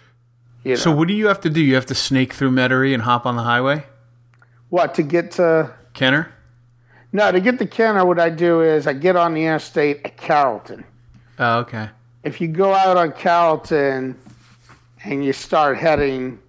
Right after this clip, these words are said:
Speaker 1: uh, you know, I guess that'd be lake bound.
Speaker 2: Yeah. I gotcha.
Speaker 1: On Carrollton, you go down there and you get on the interstate down there, uh, you know,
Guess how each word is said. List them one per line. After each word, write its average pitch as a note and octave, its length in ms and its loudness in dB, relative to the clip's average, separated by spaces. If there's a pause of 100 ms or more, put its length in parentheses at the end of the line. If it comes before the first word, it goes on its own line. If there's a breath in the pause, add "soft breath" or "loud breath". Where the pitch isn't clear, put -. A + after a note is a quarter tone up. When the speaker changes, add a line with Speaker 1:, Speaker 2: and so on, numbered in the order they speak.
(760)
Speaker 1:
uh, A#2+ 600 2 (520 loud breath)
you C#3 120 -8
know, A2+ 340 -4
I C3 80 -14
guess B2+ 220 -2
that'd A#2 180 0
be A#2 80 -8
lake B2 340 0
bound. G#2+ 480 -4 (480)
Speaker 2:
Yeah. G#2+ 220 2 (420)
I B2+ 80 4
gotcha. A2+ 340 0 (160)
Speaker 1:
On B2 100 -4
Carrollton, B2+ 600 -2
you B2 60 -6
go C3 140 2
down B2 240 2
there B2 120 0
and A#2+ 80 -2
you B2 60 -4
get C3+ 180 0
on B2+ 120 0
the B2+ 120 0
interstate B2+ 600 0
down B2 320 2
there, A#2+ 480 2
uh, A2 340 2 (1000 soft breath)
you - 100 -8
know, - 120 -8